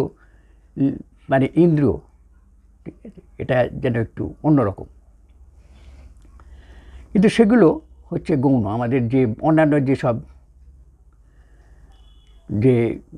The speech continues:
ইন্দ্রিয়গুলো আছে, সেগুলো গৌণ। এখান থেকেই বা এর জন্যেই লোভ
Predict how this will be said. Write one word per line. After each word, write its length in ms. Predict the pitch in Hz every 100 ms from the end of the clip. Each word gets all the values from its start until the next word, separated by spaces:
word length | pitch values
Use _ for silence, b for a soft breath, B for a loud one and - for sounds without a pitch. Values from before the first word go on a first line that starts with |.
| -
ইন্দ্রিয়গুলো 460 | 156 165 151 131 107
আছে, 240 | 98 160 151 - - -
সেগুলো 280 | 160 135 131
গৌণ। 340 | 120 143 160 151 214 - _ _ _ _ 151
এখান 240 | 180 202
থেকেই 300 | 202 170 120 - _ _ _ _ _ _ _ -
বা 220 | 113 123 117 120 _ _ _ _
এর 200 | 190 190
জন্যেই 460 | - 190 190 127 - _ _ _ _ _
লোভ 500 | 135 131 143 208 190